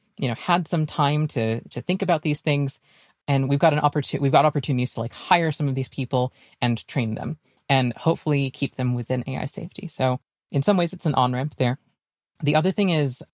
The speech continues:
lots of folks already have G P Us. Many labs have G P Us, but those G P Us might go underutilized because you might only use them, say, you know, fifty percent of the time, right? You might not always be running experiments on them.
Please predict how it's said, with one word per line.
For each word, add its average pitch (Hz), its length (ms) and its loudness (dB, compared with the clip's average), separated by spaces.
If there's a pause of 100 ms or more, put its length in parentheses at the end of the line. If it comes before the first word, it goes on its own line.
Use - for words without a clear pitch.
(160)
lots 175 360 4
of 254 100 -2
folks - 380 -2 (120)
already 151 360 2
have 147 500 0
G - 160 -12
P - 260 -8
Us. - 260 -12 (340)
Many 220 180 2
labs 156 300 2 (100)
have 175 300 2
G - 140 -12
P - 200 -14
Us, - 180 -12 (800)
but 180 220 4 (320)
those 170 160 4
G 190 140 0
P 165 120 -4
Us 156 100 0
might 127 160 -2
go 123 140 2
underutilized 131 800 -2 (180)
because 127 440 -2 (320)
you 151 80 2
might 156 160 2
only 151 180 0
use 170 240 0
them, 131 240 0
say, 113 400 -4
you 123 60 -6
know, 117 180 -6 (320)
fifty 135 240 -2
percent 123 320 -6
of 123 60 -6
the 123 80 -4
time, 139 560 -2
right? 127 240 -2
You 131 60 -4
might 127 120 -2
not 135 180 2
always 135 300 2
be 120 140 -4
running 156 240 0
experiments 117 560 -4
on 131 160 -4
them. 156 200 -6